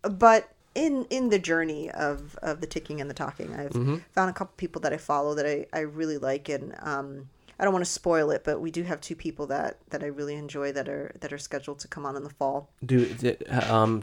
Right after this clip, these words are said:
Speaker 2: do they cry?
Speaker 1: No.
Speaker 2: No, they're not criers.
Speaker 1: No.
Speaker 2: Okay, that's good.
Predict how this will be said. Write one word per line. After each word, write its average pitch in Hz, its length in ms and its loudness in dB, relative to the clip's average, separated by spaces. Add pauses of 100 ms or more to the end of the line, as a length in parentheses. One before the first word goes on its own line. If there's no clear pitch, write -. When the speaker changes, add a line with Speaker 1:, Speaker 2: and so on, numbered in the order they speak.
Speaker 2:
do 113 80 -2
they 104 140 4
cry? 113 380 4 (280)
Speaker 1:
No. 147 460 -8
Speaker 2:
No, 113 140 0
they're 104 100 2
not 98 160 2
criers. 101 560 -2
Speaker 1:
No. 151 160 -2
Speaker 2:
Okay, 120 200 0
that's 110 260 -2
good. - 200 -8